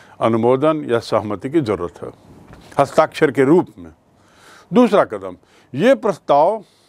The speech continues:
जिस भी सदन में रखा गया है, उसके कुल सदस्यों के दो तिहाई लोगों ने इसे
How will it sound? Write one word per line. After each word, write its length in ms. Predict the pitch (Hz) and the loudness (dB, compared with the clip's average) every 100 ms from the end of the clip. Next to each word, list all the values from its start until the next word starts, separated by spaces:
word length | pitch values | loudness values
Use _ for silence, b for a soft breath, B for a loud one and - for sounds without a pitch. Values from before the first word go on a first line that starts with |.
| _ _ _ _ b b b b b 117 | _ _ _ _ b b b b b 0
जिस 260 | 180 240 | 2 2
भी 160 | 214 254 | 2 -2
सदन 320 | - 180 214 | -2 0 0
में 160 | 208 165 | 0 -2
रखा 300 | 139 - 160 | -2 0 0
गया 200 | 131 101 | 0 -8
है, 240 | 80 95 _ _ _ _ _ _ _ _ b b b b b b b b b | -12 -20 _ _ _ _ _ _ _ _ b b b b b b b b b
उसके 580 | 180 196 - - 247 254 | 2 2 -4 2 4 4
कुल 380 | - 220 277 240 | 0 0 0 0
सदस्यों 680 | - 170 180 - 196 214 214 | -2 0 -2 -2 0 0 0
के 560 | 156 196 208 247 254 240 - | 2 4 6 6 2 -2 -12
दो 420 | 127 110 165 254 | -16 0 4 4
तिहाई 400 | 262 214 175 180 | 4 0 2 2
लोगों 300 | 185 165 160 | 2 0 -2
ने 160 | 165 190 | -4 -6
इसे 540 | 226 143 - 175 170 | -8 -14 -4 -4 -4